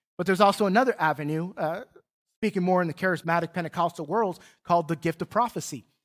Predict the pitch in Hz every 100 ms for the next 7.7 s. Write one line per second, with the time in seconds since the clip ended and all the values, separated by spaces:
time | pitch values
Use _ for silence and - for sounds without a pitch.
0 | _ - 170 208 208 - - 240 294 170
1 | 170 165 175 151 165 175 175 185 151 -
2 | 160 170 196 - - 185 170 143 160 180
3 | 160 160 - 180 165 202 160 160 - 175
4 | - 175 190 - 165 - 165 - 208 202
5 | - _ _ _ - 190 - 214 214 190
6 | 196 196 - 220 214 180 170 - _ _
7 | _ - 196 220 233 254